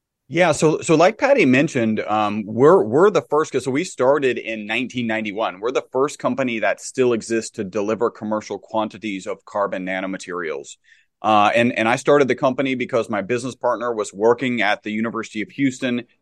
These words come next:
He was separating this soon to be Nobel Prize winning molecule from some of its other constituents. And his professor came in one day and said, "Hey, you guys are a bunch of young kids. Uh, this material is selling for six thousand dollars a gram.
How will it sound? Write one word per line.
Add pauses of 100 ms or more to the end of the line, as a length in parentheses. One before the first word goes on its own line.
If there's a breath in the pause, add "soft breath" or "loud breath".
(140)
He
was
separating
this (280)
soon
to
be
Nobel
Prize
winning
molecule
from
some
of
its
other
constituents. (280)
And
his
professor
came
in
one
day
and
said,
"Hey,
you
guys
are
a
bunch
of
young
kids. (280)
Uh,
this
material
is
selling
for
six
thousand
dollars
a
gram.